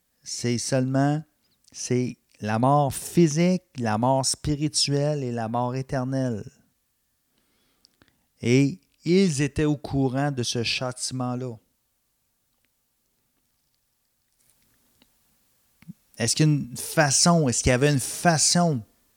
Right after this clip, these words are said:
d'échapper à ce châtiment-là ? Est-ce qu'il y a une façon ? Oui, il y a une façon. Selon la loi de Dieu,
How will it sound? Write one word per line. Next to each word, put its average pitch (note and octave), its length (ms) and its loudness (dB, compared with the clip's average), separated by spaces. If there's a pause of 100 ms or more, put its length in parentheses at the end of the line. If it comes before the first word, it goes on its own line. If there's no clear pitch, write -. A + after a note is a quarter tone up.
(880)
d'échapper C3+ 800 6
à B2 40 0
ce A#2+ 180 -4
châtiment-là ? B2 840 -4
Est-ce G#2+ 120 -8
qu'il B2+ 100 -4
y - 20 0
a A2+ 60 -4
une - 0 -
façon ? D3 540 -6
Oui, C3 240 0
il F#3+ 60 0
y C#3+ 40 0
a A#2 40 0
une G#2+ 80 -2
façon. - 400 -10 (2000)
Selon C3 380 2
la C3+ 140 6
loi B2+ 380 6
de D3+ 140 -2
Dieu, D3+ 480 -2